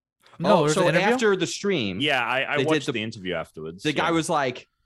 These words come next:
Speaker 2: "We wanted to make sure it's this, the game that everyone remembers, and we're doing great upgrades." So all the vi-,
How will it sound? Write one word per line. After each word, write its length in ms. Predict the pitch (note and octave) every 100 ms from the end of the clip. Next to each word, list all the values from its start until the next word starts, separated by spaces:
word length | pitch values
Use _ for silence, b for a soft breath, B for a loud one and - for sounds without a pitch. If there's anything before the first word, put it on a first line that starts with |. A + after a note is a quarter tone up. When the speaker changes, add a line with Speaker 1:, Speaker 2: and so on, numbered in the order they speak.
| _ _
Speaker 2:
"We 100 | -
wanted 240 | C#3 E3 E3
to 40 |
make 100 | F3
sure 160 | D#3+ E3
it's 140 | C3
this, 240 | - B2 -
the 180 | B2+ B2+
game 360 | A#2 D3 D#3
that 120 | D3
everyone 540 | A2+ C#3 D#3+ D3+ D3 C#3
remembers, 580 | B2 A#2+ G#2 E2 D#2+ -
and 60 |
we're 100 | A2
doing 300 | G#2+ G#2+ G2+
great 320 | F#2+ B2+ C3
upgrades." 500 | E2+ B2+ - G#2+ E2+
So 120 | - E2+
all 180 | G#2 A2+
the 120 | A2
vi-, 180 | G#2